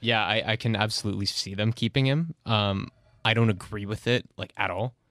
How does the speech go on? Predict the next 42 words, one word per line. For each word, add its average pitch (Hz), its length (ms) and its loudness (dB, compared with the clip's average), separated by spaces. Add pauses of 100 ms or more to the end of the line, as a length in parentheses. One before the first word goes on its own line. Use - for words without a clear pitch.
(420)
I 104 120 -2
think 104 220 -2
it's 101 140 -4
just - 160 -4
time 101 220 -2
for 101 260 -2
a - 140 -2
brand 101 340 -2
new 101 100 0
philosophy. 104 640 0
I 101 120 0
don't 104 160 -2
think - 340 -2
Mark 98 260 -2
Crawford 98 520 -2
is 95 240 -6
the 95 100 -8
person 98 640 -4
to 98 400 -2 (120)
lead 98 420 -4 (320)
what's 104 160 0
going 101 160 2
to 101 80 -4
be 98 120 0
a 92 40 0
very 101 320 2
young 95 520 -2
team 107 280 2
next - 340 0
year 101 200 2
into, 98 640 0 (500)
uh, 98 300 2 (160)
as 101 180 -2
Eugene 101 320 2
Melnyk 101 280 2
calls 101 300 0
it, 107 280 0
uh, 95 260 0
the 104 120 -2
incoming 104 600 0 (380)
years 117 320 4
of 101 120 0